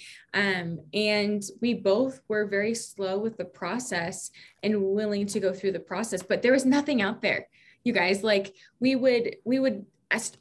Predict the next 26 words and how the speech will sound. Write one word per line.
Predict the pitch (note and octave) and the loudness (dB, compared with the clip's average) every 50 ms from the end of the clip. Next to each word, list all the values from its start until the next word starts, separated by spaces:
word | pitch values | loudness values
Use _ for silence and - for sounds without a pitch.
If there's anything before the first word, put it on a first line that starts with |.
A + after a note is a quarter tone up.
| - A3+ | -8 -2
go | B3+ C4 C4+ | 0 0 0
to | C#4+ D4+ | 2 0
our | C#4+ C#4 | 0 0
groups | B3 A3+ B3 C4 G#3 - - | 0 0 -2 -2 -4 -4 -6
and | A3+ G#3+ | -6 -4
we | A3 | -2
would | G#3+ A3 - - | -4 -4 -2 -2
ask | A3 B3 B3+ B3 | -2 -2 -2 -2
people | - - B3+ G#3+ A3+ A3+ | -2 -2 0 0 0 0
who | B3 | 0
had | A#3 G3 | 0 0
been | - G#3 G#3+ | 0 0 0
there | A3+ A3 A3 | 0 -2 -2
for | A3 - G#3+ | -2 -4 -4
a | G3 G3 | -4 -4
couple | A3 G#3 G3+ - | -4 -6 -4 -2
of | G3+ G3 | 0 2
years | F#3 G3+ G3+ | 2 2 0
and | G#3 G3 G3 | -2 -4 -2
say, | - A3 G3+ G3+ | -2 -2 -2 -2
like, | G3+ F#3 F#3 F#3 F#3 | -2 -2 -2 -4 -4
"Hey, | - B3+ C4 C4 | -4 0 0 0
how's | B3 A#3+ A#3+ A#3+ B3+ | 0 0 0 0 0
your | A#3 | 0
marriage?" | A3 A3 A#3 A3+ G#3+ G3+ G3 G3+ | 0 0 0 2 2 2 2 0
And | G3+ F#3 F3+ F3 F3+ | 0 -2 -4 -4 -8